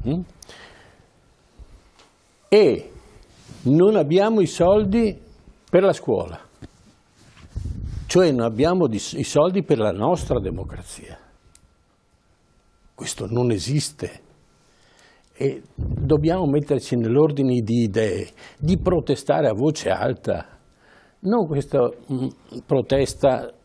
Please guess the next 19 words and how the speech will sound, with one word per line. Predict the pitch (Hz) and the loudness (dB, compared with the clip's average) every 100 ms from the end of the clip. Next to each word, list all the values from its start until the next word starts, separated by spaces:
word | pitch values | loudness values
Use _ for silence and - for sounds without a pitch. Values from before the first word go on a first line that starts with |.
| - - | -20 -20
sommessa | - 147 123 127 143 - 139 131 | -2 0 2 0 -2 0 2 2
e | 139 117 | 0 -4
quasi, | 131 131 120 131 127 - | 0 0 0 0 0 -2
mm, | 147 123 131 185 - - | -8 -6 -10 -16 -16 -14
a-, | - - - | -12 -14 -12
una | 165 147 135 | -8 -2 -2
forma | - - 151 151 143 | -2 2 2 2 0
di | 117 139 | 2 2
accettazione. | 120 - 147 - - - - 117 107 92 82 - - _ - - - - - - | 2 0 -2 0 -2 -2 0 2 2 0 -10 -14 -20 _ -20 -20 -20 -20 -20 -10
Dobbiamo | 113 156 196 214 196 | 0 0 2 2 2
dire | 151 120 | 2 0
che | - 139 | 0 0
le | 143 | 0
spese | - 156 120 113 | 2 2 4 2
vanno | 117 | 0
fatte | 110 147 156 143 | 2 2 2 0
in | 120 | 0
un'altra | 117 151 160 151 | 2 0 0 -2
maniera. | 135 131 107 92 90 - | -2 -2 -2 -4 -6 -10